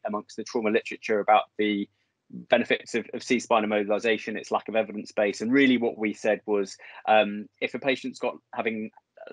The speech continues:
is, is having life-threatening hypoxemia due to your inability to adequately position the head, they would go on to have a hypoxemic cardiac arrest or a devastating hypoxic brain injury. Realistically, that's a kind of risk-benefit decision-making. From a ventilation breathing perspective, it's really important to assess for life-threatening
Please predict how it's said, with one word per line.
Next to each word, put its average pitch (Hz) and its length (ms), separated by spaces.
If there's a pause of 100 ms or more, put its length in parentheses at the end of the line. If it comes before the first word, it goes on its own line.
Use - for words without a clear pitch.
(120)
is, 120 180
is 127 160
having 113 200
life-threatening 110 480
hypoxemia 107 800
due 101 160
to - 120
your 104 160
inability 107 520
to - 200
adequately 107 340
position 101 360
the 95 80
head, 104 240 (200)
they 101 80
would 92 180
go 98 180
on 95 80
to - 60
have 95 120
a 101 60
hypoxemic 98 640
cardiac 98 440
arrest 98 340
or 92 100
a - 20
devastating 98 560
hypoxic - 460
brain 98 180
injury. 92 280 (380)
Realistically, 117 600
that's 104 220
a 101 100
kind 92 180
of 98 100
risk-benefit - 560
decision-making. 98 800 (500)
From 143 160
a 135 40
ventilation 135 600
breathing 139 440
perspective, 127 520
it's 104 160
really 117 180
important 113 480
to 110 100
assess - 340
for 107 100
life-threatening 110 500